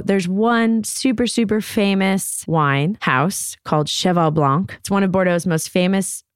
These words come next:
wines, and it's all Cab Franc. You wouldn't really find that many that are a hundred percent pure Cab Franc. So it really takes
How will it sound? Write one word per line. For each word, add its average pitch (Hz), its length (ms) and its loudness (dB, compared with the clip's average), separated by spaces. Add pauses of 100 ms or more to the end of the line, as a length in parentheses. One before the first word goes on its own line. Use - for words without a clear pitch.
(400)
wines, 147 380 2
and 160 140 2
it's 165 160 -2
all 147 180 2
Cab - 240 -2
Franc. - 340 -6 (220)
You 175 240 0 (540)
wouldn't 180 440 0
really 165 200 2
find 147 320 2
that 147 160 2
many 151 280 0
that 160 140 2
are 143 140 4
a 139 40 2
hundred 143 280 -2
percent 143 340 -4
pure 131 240 -2
Cab - 260 -2
Franc. - 320 -8
So 170 380 0
it 208 140 -2
really 190 340 0
takes - 380 -4